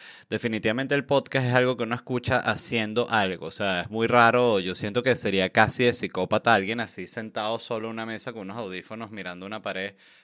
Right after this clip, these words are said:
porque está escuchando un podcast, ¿no? Tiene que estar demasiado interesante. Que, por cierto, hablando de podcast y antes de seguir, quería recomendarles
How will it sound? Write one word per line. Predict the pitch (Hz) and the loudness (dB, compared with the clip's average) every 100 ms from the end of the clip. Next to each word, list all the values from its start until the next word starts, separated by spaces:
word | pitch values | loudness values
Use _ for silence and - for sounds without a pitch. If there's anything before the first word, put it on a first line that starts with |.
| _ | _
porque | 120 113 | -6 -6
está | - | -10
escuchando | 98 - 117 117 113 | -10 -10 -8 -6 -6
un | 113 | -6
podcast, | - 110 107 - | -2 -2 -4 -14
¿no? | 98 123 131 - - - | -10 -10 -10 -20 -20 -12
Tiene | 107 117 | -8 -4
que | |
estar | 123 117 107 | -4 -4 -4
demasiado | 120 120 - 107 | -2 -2 0 0
interesante. | 117 127 - 127 104 | 2 2 4 2 2
Que, | 104 | -4
por | 113 110 | -6 -6
cierto, | - 139 139 - 180 | -4 -2 -2 -4 -6
hablando | - 117 117 117 123 | -2 0 0 -2 0
de | 156 | 0
podcast | - 131 127 - 147 | 2 0 -2 -2 -4
y | 127 | -4
antes | 113 113 | -4 -2
de | 147 | -2
seguir, | - 104 120 143 | 0 -2 -2 -2
quería | 139 117 98 123 | 0 0 4 4
recomendarles | 139 123 120 104 95 101 101 113 135 110 | 2 -2 -6 -6 0 2 2 0 -2 -2